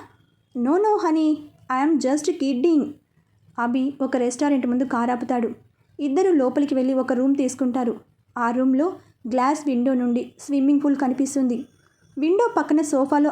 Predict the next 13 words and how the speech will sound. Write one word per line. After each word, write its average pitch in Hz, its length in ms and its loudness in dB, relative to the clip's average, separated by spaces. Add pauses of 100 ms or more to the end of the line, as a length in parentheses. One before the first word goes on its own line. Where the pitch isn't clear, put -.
అభి 247 200 0
కూర్చుంటాడు. 269 560 -2 (520)
మను 247 260 0
కూడా 277 320 0
అభి 247 240 2
మీద 262 200 2
వాలి 233 460 -2 (120)
స్విమ్మింగ్ 349 420 0
పూల్లో 294 200 4
పడుతున్న 285 420 2
చినుకుల్ని 277 500 2
చూస్తూ 277 500 -2
ఉంది. 240 300 -2